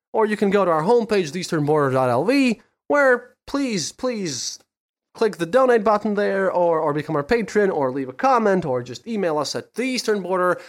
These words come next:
at gmail dot com. There's a lot of catching up to do, since, well, you know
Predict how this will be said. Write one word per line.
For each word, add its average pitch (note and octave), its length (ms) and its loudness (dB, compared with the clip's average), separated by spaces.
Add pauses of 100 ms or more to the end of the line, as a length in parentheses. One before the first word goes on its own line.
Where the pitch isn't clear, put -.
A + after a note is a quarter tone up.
(140)
at B2 120 -2
gmail G3+ 360 4
dot F3 200 4
com. D#3+ 440 2 (500)
There's A#2 180 -2
a A2 40 -2
lot G#3 200 4
of F#3 80 0
catching F3 340 4
up D3+ 120 4
to D#3 80 0
do, C#3+ 420 4 (300)
since, D3 400 2
well, A#2+ 480 -2 (280)
you G#3 80 -2
know A#2 280 0